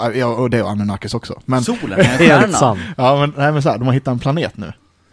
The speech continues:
Speaker 2: Ja.
Speaker 1: Fucking heavy metal planet, kan jag säga. Den här planeten typ består bara av järn. Och den är så jävla varm så att under dagarna så liksom vaporizar järnet på den här planeten.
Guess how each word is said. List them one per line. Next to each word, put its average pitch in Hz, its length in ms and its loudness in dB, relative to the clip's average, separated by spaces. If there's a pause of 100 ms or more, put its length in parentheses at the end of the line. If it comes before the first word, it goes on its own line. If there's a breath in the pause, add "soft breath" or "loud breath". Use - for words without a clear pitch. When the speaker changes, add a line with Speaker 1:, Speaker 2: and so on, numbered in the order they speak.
(320 soft breath)
Speaker 2:
Ja. - 120 -20
Speaker 1:
Fucking - 560 -8
heavy 104 340 -8
metal 107 420 -6
planet, - 440 -8
kan - 100 -10
jag - 60 -10
säga. - 200 -10 (380 loud breath)
Den 127 100 -2
här 135 80 0
planeten 117 500 -4
typ 117 280 -4
består 110 240 -6
bara 127 500 0
av 104 220 -6
järn. 107 380 -6 (1400 soft breath)
Och - 500 -6
den 104 140 -6
är 101 80 -6
så - 120 -6
jävla 127 460 -4
varm 123 500 -6
så - 120 -10
att 104 100 -12
under 123 280 -2
dagarna 143 640 -4 (720 soft breath)
så - 160 -8
liksom 101 440 -6 (500)
vaporizar 123 840 -4
järnet 117 540 -8 (640 loud breath)
på - 100 -8
den 107 60 -4
här - 80 -2
planeten. 117 500 -6